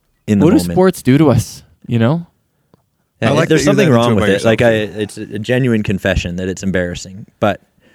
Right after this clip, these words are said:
Speaker 2: My
Speaker 1: Yeah.
Speaker 2: son
Speaker 3: But you're
Speaker 2: has
Speaker 3: not gonna
Speaker 2: started
Speaker 3: not
Speaker 2: s-,
Speaker 3: do it.
Speaker 2: Harvey started to ask questions like why people are so, like, he'll watch highlights and he'll be like, "Why are they cheering so much? Like,
Speaker 3: Hmm.
Speaker 2: it's a game." And I'm like, Well, you
Speaker 3: Nailed
Speaker 2: good
Speaker 3: it.
Speaker 2: question.
Speaker 1: Actually, a good
Speaker 2: Good
Speaker 1: question.
Speaker 2: question.
Speaker 1: Yeah.
Speaker 2: <laughs>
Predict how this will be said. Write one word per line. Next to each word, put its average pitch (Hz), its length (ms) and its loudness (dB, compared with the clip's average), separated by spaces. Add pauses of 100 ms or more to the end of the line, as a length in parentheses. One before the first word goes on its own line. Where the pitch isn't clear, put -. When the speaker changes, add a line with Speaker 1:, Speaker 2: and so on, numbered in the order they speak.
(600)
Speaker 2:
My 143 120 0
Speaker 1:
Yeah. - 20 2
Speaker 2:
son - 160 -4 (120)
Speaker 3:
But 202 40 -2
you're 190 80 2
Speaker 2:
has 147 80 0
Speaker 3:
not 170 100 -2
gonna 147 100 4
Speaker 2:
started 143 120 2
Speaker 3:
not 131 120 -4
Speaker 2:
s-, - 80 -8
Speaker 3:
do 87 120 -10
it. - 160 -16
Speaker 2:
Harvey 160 260 2
started 156 300 2
to - 60 -4
ask 123 260 -2
questions 123 400 -4
like 110 120 -6
why 107 760 -2 (600)
people 120 300 0
are 110 40 2
so, - 180 -4
like, 113 180 0
he'll 131 200 2
watch 131 200 0
highlights 123 500 0
and 117 80 -6
he'll 117 60 0
be 120 60 0
like, 113 140 0
"Why 117 200 0
are 190 60 2
they 185 140 2
cheering 175 440 0
so - 120 -12 (100)
much? - 180 -20
Like, 107 140 -6
Speaker 3:
Hmm. 110 60 -6
Speaker 2:
it's 104 100 -12
a - 20 -10
game." 113 500 -4 (140)
And - 80 -10
I'm 107 100 -8
like, 98 140 -8
Well, 127 180 -6
you 135 200 -6 (680)
Speaker 3:
Nailed 156 240 2
Speaker 2:
good 147 60 0
Speaker 3:
it. 160 40 4
Speaker 2:
question. 175 260 4
Speaker 1:
Actually, 113 120 4
a - 40 2
good 120 200 2
Speaker 2:
Good - 60 4
Speaker 1:
question. - 400 0
Speaker 2:
question. - 300 -2 (680)
Speaker 1:
Yeah. - 600 -4
Speaker 2:
<laughs> - 80 -20